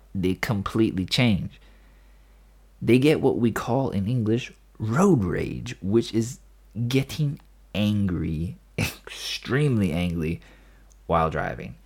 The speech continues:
They scream, honk the horn, and curse at the people around them. And yet again, as soon as they get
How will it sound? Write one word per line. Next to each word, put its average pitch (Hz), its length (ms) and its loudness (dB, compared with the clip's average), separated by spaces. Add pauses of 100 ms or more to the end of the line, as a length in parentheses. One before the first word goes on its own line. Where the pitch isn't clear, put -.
(140)
They 87 380 -4
scream, 76 640 -4 (1080)
honk 131 420 2
the 120 160 6
horn, 92 540 0 (920)
and 90 280 -2
curse - 640 2
at 117 120 -2
the 110 60 0
people 104 420 0
around 82 380 -4
them. - 180 -14 (720)
And 127 200 0
yet 147 540 -4 (100)
again, 131 560 2
as 107 200 0
soon 403 800 -4
as 196 280 0
they 165 200 4
get 147 440 -2